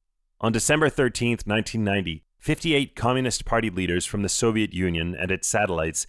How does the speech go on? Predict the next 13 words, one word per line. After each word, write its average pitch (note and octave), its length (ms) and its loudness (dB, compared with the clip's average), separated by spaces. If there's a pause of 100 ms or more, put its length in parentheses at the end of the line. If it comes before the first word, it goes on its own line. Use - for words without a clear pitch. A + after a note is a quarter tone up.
came C3 220 0
to - 80 -10
the A#2+ 80 0
United G2+ 360 2
States. - 540 -6 (560)
The A2+ 80 2
Soviet D#3 360 4
Union A#2 440 2
and F#2+ 100 -2
its G#2+ 160 0
satellites E2+ 540 0
were A#2 80 2
enemies. F#2+ 480 -2